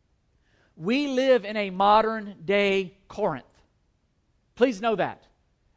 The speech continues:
A modern day. If you study Corinth without knowing you're studying Corinth, you will think you're studying about America. It, it is, it is unbelievable. Li-, listen a little background. Corinth was a very, very wealthy seaport.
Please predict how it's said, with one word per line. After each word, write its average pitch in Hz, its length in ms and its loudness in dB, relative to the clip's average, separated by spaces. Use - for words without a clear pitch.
A 202 100 0
modern 233 480 2
day. 220 160 -2
If 180 160 -4
you 254 180 -6
study 269 500 -4
Corinth 214 500 0
without 202 380 0
knowing 240 380 0
you're 214 80 -8
studying 240 520 -4
Corinth, 262 400 -4
you 247 300 -6
will 214 160 0
think 240 380 -4
you're 190 120 -2
studying 208 480 -2
about 180 180 0
America. 165 420 -4
It, 240 160 -6
it 240 120 -2
is, 214 220 -4
it 247 100 -4
is 240 160 -8
unbelievable. 233 840 -2
Li-, 247 160 -4
listen 294 300 -8
a - 20 -14
little 247 160 -2
background. 185 500 -6
Corinth 269 360 -6
was 220 180 -6
a 190 80 -6
very, 208 320 -2
very 220 180 -4
wealthy 208 400 -6
seaport. 240 640 -8